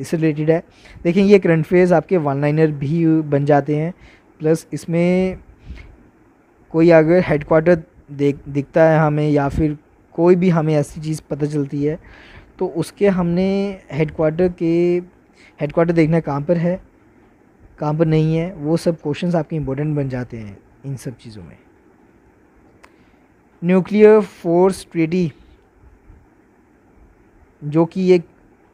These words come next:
Cold War treaty थी, signed हुई थी नाइनटीन एटी सेवन में by यूएसएसआर and यूएसए। I hope यूएसएसआर and यूएसए की सभी को full form पता ही होगी। तो ये ट्रीटी टू थाउजेंड नाइन में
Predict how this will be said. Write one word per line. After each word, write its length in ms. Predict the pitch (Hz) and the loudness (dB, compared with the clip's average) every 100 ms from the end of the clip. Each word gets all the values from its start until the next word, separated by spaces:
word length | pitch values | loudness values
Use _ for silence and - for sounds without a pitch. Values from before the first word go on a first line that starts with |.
| _ _ | _ _
Cold 340 | - 170 190 | -2 2 2
War 280 | 156 160 170 | 2 4 4
treaty 500 | 165 - 156 147 175 - | 2 -6 -6 -2 -2 -2
थी, 160 | 160 156 | -4 -4
signed 340 | - 156 170 | -4 -2 2
हुई 100 | 156 | 2
थी 120 | 160 | 0
नाइनटीन 280 | 151 147 160 | -2 -2 0
एटी 180 | 160 151 | -2 -2
सेवन 360 | - 139 156 | -2 0 0
में 220 | 151 143 139 _ - _ 151 | 0 -2 -4 _ -20 _ 0
by 120 | 151 | 2
यूएसएसआर 880 | 143 147 151 160 170 151 160 143 151 - | 2 4 4 4 2 -4 -2 -2 -4 -8
and 120 | 143 | -6
यूएसए। 520 | 135 147 151 151 127 - _ _ _ _ - | 0 2 2 0 -10 -12 _ _ _ _ -4
I 120 | 143 | -2
hope 240 | 156 160 156 | 2 0 0
यूएसएसआर 720 | 160 160 156 160 175 151 151 | 4 4 2 -2 0 0 0
and 160 | 147 | 0
यूएसए 320 | 147 147 147 156 | 0 0 0 -4
की 120 | 151 | -4
सभी 220 | 156 139 | -4 -4
को 100 | 143 | -4
full 140 | 139 | -6
form 200 | 135 151 | -8 -10
पता 200 | 131 131 | -10 -4
ही 100 | 147 | 0
होगी। 260 | 147 143 160 - - - - - - - - - _ _ _ _ _ _ _ _ _ _ _ _ - - - | 0 -2 -6 -14 -20 -20 -20 -20 -20 -20 -20 -20 _ _ _ _ _ _ _ _ _ _ _ _ -20 -6 4
तो 160 | 226 | 6
ये 220 | 233 214 | 6 2
ट्रीटी 540 | 240 180 175 214 220 190 - - - - _ _ - - _ _ _ _ _ _ | 0 -2 -4 -4 -6 -10 -18 -20 -20 -20 _ _ -20 -20 _ _ _ _ _ _
टू 160 | 180 175 | -4 0
थाउजेंड 320 | 190 196 185 | 0 2 2
नाइन 200 | 160 170 | 2 2
में 200 | 170 175 | 0 -2